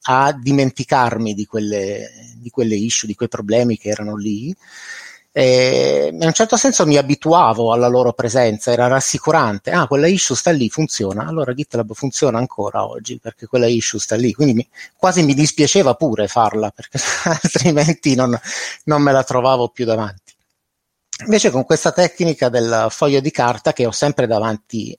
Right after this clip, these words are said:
a me, almeno nel-, nell'orario di lavoro, faccio nella to-do tutto quello che io, e ovviamente solo io, devo fare. Ehm,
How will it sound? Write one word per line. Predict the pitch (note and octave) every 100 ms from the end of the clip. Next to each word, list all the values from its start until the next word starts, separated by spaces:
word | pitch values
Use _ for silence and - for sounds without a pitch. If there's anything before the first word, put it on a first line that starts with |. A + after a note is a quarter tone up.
| -
a | A2+
me, | G#2 G2+ C3
almeno | D#3+ G#2 G2+ F#2
nel-, | G2+ G#2+ B2
nell'orario | B2+ G#2+ G#2+ A2
di | A2
lavoro, | G3+ D#3 A#2+
faccio | - A#2 - A#2+ - - D3+
nella | C#3 C#3 C#3
to-do | - C#3+ G#3 G3+
tutto | - F#3+ -
quello | D3 C#3+ C#3+ C#3+
che | C3 C3+ C3
io, | - B2+ A#2 G2+
e | -
ovviamente | G#2+ A2 A2+ A2+ G#2+
solo | - C3 A#2
io, | A#2 A#2 A#2 - - - - - - _
devo | - A#2
fare. | B2 A2+ G2+ G#2 G3+ - _ _ _ _ _ _ _ _ _ - - - -
Ehm, | - C3+ B2+ A#2+ A#2+ A#2 A#2 A#2 A2+